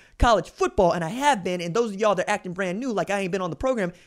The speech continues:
yo, man, I'm at the front of the train. I'm putting coal into this locomotive. Let's keep it one hundred on this. Anyway,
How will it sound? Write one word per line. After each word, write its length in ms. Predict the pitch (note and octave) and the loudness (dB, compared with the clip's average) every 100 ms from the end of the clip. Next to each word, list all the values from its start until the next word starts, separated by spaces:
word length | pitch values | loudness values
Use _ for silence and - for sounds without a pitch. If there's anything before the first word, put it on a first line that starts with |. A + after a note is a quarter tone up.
| _ | _
yo, 100 | C#4 | -2
man, 260 | A#3+ A#3+ - | 0 -2 -4
I'm 140 | D4 | 0
at 80 | D4+ | 0
the 60 | G3+ | 0
front 160 | A#3+ | -4
of 40 | G#3+ | -4
the 120 | F3+ | -4
train. 360 | E4 C#4 D3+ - | -4 -2 -4 -4
I'm 120 | F#4 | 0
putting 200 | B3 F3+ | 0 0
coal 300 | - E4+ E4 | 0 0 2
into 160 | F3+ F3 | 0 0
this 140 | D#3 | 4
locomotive. 480 | E3 D#3 D#3 C#3 A2+ | 4 6 4 2 4
Let's 200 | B3+ - | 2 2
keep 200 | F4 - | -2 -2
it 80 | E3 | 0
one 140 | F3 | 2
hundred 260 | C#4 C4+ F3 | 2 2 0
on 100 | D3+ | -2
this. 220 | D3+ - - - _ _ - | -4 -4 -16 -20 _ _ 0
Anyway, 640 | E4+ F4+ C4+ F#3+ A2 F3 | 4 6 6 4 4 0